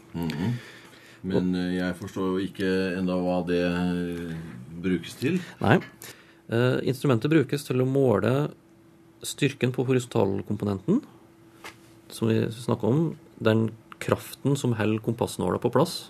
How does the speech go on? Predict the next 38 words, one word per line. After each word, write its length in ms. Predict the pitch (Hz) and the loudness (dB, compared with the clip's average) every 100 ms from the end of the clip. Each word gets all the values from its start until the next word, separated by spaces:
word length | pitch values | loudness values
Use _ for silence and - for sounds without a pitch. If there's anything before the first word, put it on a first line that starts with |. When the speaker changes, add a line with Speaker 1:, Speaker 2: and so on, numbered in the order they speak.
| - | -12
Speaker 1:
Ja. 200 | 82 104 123 - - - - - - | -8 -6 -8 -18 -20 -20 -20 -20 -6
Speaker 2:
Så 180 | 110 101 - | -6 -6 -8
hvis 140 | 107 104 | -8 -6
du 100 | 110 | 0
prøver 280 | 113 101 101 | 4 4 4
å 40 | |
flytte 220 | 113 107 | 2 2
på 100 | 104 | -2
kompassnåla, 600 | 110 101 95 98 104 131 | 0 0 -2 -2 0 0
så 120 | 123 107 | 0 -4
stritter 400 | - 104 - 95 | -6 -10 -4 -2
den 100 | 101 | -2
litt 140 | 95 | -2
imot, 260 | 107 127 143 | 0 0 0
ikke 120 | 120 | -2
sant? 140 | 123 | -2
Speaker 1:
Ja. 140 | - 123 - - | -4 -6 -10 2
Speaker 2:
Det 100 | 110 | 2
er 60 | |
akkurat 220 | - 107 | 4 0
den 160 | 107 101 | 2 0
kraften 400 | - 101 - 101 | -2 -8 -8 -4
du 60 | 104 | 0
måler. 260 | 101 117 123 - - - - | 0 -2 -6 -16 -20 -18 -12
Speaker 1:
Å 60 | - | -8
ja. 160 | 233 135 - - | -6 -8 -8 0
Speaker 2:
Eh, 200 | 113 113 | 2 2
og 140 | - | 2
så 160 | - 165 | 2 4
kan 120 | 165 | 6
du 60 | 151 | 8
også 140 | 117 | 8
måle 220 | 113 101 | 6 4
misvisninger 580 | 104 - - - - 92 | 2 0 -4 -4 -8 -6
med 120 | 95 | -6
det 80 | 92 | -6
her 80 | 90 | -8
instrumentet. 440 | - 78 - - | -8 -8 -10 -14